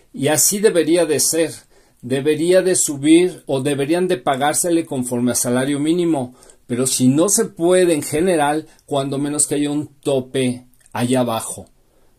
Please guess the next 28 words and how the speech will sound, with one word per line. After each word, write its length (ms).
Por 180
ejemplo, 440
¿de 140
qué 100
estamos 380
hablando? 540
Pues 160
yo 80
estaría 640
pensando 680
en 340
que 340
cualquier 640
persona 600
que 140
tenga 320
un 180
salario 580
mensual, 580
una 300
pensión 480
mensual 640
de 220
menos, 640
en 180
este 360
caso 440
ahorita, 600